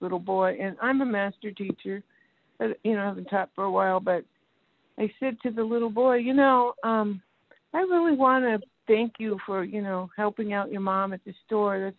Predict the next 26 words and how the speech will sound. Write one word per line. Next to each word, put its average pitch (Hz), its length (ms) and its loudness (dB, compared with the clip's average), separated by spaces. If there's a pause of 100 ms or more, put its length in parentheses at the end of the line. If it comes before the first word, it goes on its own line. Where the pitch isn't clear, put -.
(100)
That's 240 240 -4
such, 240 120 -12 (200)
such, 220 160 -4 (140)
like, 196 180 -2 (580)
you 247 100 4
know, 208 280 4
I 151 100 2
mean, 208 220 2
I 208 240 2 (400)
taught 170 240 -4
kindergarten, 185 560 -4
so 196 80 -2
I 185 140 0
just 185 180 -10
kinda 170 300 -2
said, 175 80 -12 (300)
you 208 100 -2
know, 196 180 -2
you're 190 320 -2 (140)
like 202 260 -2
a 190 60 -6
hero 196 420 0
or 185 120 0
something." 196 300 -6
And 233 160 -2
he's 277 160 0